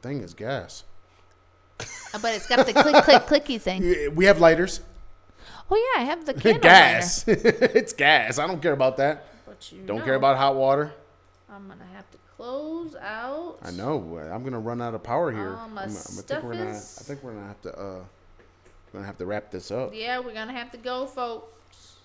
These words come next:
Speaker 1: Uh, the poor people. We're gonna have to.
Speaker 2: Because
Speaker 1: I'm so, we're so sorry. No, no two hours today.
Speaker 2: Sorry, people.
Speaker 1: Sorry,
Speaker 2: I'm,
Speaker 1: people.
Speaker 2: I'm sure you're. I have to
Speaker 1: All right,
Speaker 2: shut
Speaker 1: let me,
Speaker 2: down
Speaker 1: let
Speaker 2: my
Speaker 1: me, let's,
Speaker 2: computer.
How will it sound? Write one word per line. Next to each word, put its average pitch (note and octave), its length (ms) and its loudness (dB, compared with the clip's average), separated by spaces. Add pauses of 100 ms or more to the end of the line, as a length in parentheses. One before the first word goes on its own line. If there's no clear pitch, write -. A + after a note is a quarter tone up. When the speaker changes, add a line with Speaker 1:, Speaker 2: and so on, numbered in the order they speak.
Speaker 1:
Uh, - 60 -20 (340)
the - 60 -20 (220)
poor G#2+ 120 -2
people. - 420 -8 (240)
We're G2 80 -20
gonna G2+ 120 -12
have - 100 -18
to. - 60 -12
Speaker 2:
Because F3 440 -12
Speaker 1:
I'm G#3 100 -10
so, G2+ 200 -10
we're G#2 140 -8
so G#2+ 140 -10
sorry. G#2+ 320 -10 (1000)
No, G#2+ 180 -12 (100)
no A2+ 160 -10
two A#2 200 -10
hours A2+ 220 -6
today. A#2 300 -14 (1200)
Speaker 2:
Sorry, A3+ 240 -16
people. G3 360 -20 (200)
Speaker 1:
Sorry, F#3+ 200 -12
Speaker 2:
I'm, G3+ 60 -14
Speaker 1:
people. G3 180 -16
Speaker 2:
I'm G#3+ 100 -18
sure - 240 -16
you're. G#3 280 -14 (420)
I G#3 80 -8
have G#3 80 -8
to - 60 -6
Speaker 1:
All A2+ 60 -2
right, A2 60 -4
Speaker 2:
shut - 80 -4
Speaker 1:
let C3 80 -2
me, C#3+ 60 0
Speaker 2:
down B2 120 -4
Speaker 1:
let C3+ 60 -4
Speaker 2:
my D3 60 -2
Speaker 1:
me, C#3+ 100 -2 (100)
let's, C3+ 220 -4
Speaker 2:
computer. C#3+ 120 -8